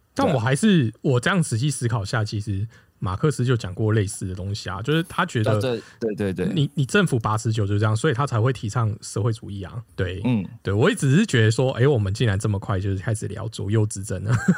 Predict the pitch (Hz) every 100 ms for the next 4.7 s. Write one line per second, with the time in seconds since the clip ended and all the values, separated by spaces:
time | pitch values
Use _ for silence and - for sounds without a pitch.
0 | 311 - - - - - 185 180 180 202
1 | - - 156 175 240 254 - 127 131 175
2 | 165 117 104 113 104 117 98 - - -
3 | 294 190 185 254 294 180 143 196 220 220
4 | - - _ - 269 269 175